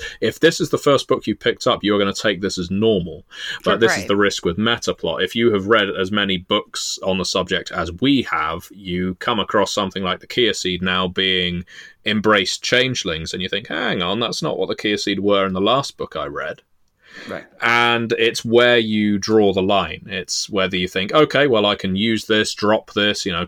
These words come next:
Speaker 1: treat, treat it like a toolbox," or whether you try and find a way to mesh both realities. And sometimes it works. God, the number of people who have tried to work out Hardestadt's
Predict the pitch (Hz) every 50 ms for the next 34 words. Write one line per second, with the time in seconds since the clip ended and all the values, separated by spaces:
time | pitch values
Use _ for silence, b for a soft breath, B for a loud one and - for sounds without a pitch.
0 | _ - - 117 117 110 95 - - 113 107 - 76 98 - - 90 - - 127
1 | 127 117 95 95 92 92 - - - - B B B B B B 95 95 104 98
2 | 95 101 98 95 - - - - 123 120 117 117 117 117 101 101 - - - 113
3 | 107 104 98 98 92 98 101 98 95 95 95 - - - 95 90 87 90 95 98
4 | 104 107 101 - - - - - - B B B B B B - - 95 95 95
5 | 90 - - - 95 95 98 98 98 101 104 98 - - - 92 85 82 90 90
6 | - - B B B B B B B B 101 92 90 90 90 90 - - 123 110
7 | 98 107 101 95 95 90 101 120 147 170 190 - - - - - - _ _ _
8 | _ _ _ _ _ _ _ _ _ _ - - - - 110 113 98 95 98 110
9 | 117 123 123 120 - - - 120 110 - 110 95 85 110 104 98 98 92 - 101
10 | 90 - - - - 120 117 113 110 104 - - - 98 92 101 110 110 107 104
11 | 101 - - 107 104 101 95 - - - - - - - 113 110 104 98 101 -
12 | - - - 113 101 95 95 - - - -